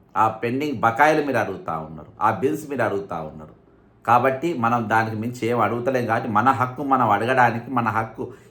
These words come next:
ఇవ్వడంలో ప్రభుత్వం ఈరోజు, ఆ, ఆ, నిర్లక్ష్యంగా వ్యవహరించినప్పుడు ఖచ్చితంగా మనము శాంతియుతమైన ప్రజాస్వామ్య పందాలో ఉద్యమ మార్గం అనేది ఖచ్చితంగా మనం,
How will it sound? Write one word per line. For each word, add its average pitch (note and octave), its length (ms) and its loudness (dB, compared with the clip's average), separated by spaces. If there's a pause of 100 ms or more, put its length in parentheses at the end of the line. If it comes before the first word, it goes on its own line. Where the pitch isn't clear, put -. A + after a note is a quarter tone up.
ఇవ్వడంలో C#3+ 520 4
ప్రభుత్వం G#2+ 680 -2 (420)
ఈరోజు, A#2+ 760 2 (160)
ఆ, G2 120 4 (100)
ఆ, G2+ 540 0 (200)
నిర్లక్ష్యంగా C3 580 0
వ్యవహరించినప్పుడు B2 1000 -2 (160)
ఖచ్చితంగా D3+ 560 0
మనము B2 560 -2 (360)
శాంతియుతమైన B2 960 2
ప్రజాస్వామ్య B2+ 760 4
పందాలో G#2+ 520 0
ఉద్యమ D3 420 2
మార్గం A#2 460 0
అనేది G#2 320 -4
ఖచ్చితంగా C3 400 -4
మనం, B2+ 300 -4